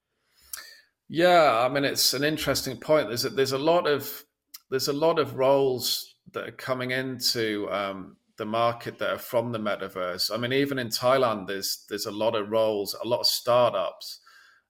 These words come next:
But again, it's, it's,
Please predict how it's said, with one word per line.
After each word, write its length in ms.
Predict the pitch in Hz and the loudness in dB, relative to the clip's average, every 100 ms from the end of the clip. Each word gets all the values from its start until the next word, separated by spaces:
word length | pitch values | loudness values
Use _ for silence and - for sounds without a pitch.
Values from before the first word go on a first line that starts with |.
| _ _ - - | _ _ -20 -2
But 200 | 123 95 | 0 0
again, 580 | 113 - 139 135 123 107 | -2 2 4 4 2 -2
it's, 600 | 98 107 - - - - | -6 -6 -4 -4 -4 -8
it's, 600 | 113 107 - - - _ | -8 -6 -4 -6 -6 _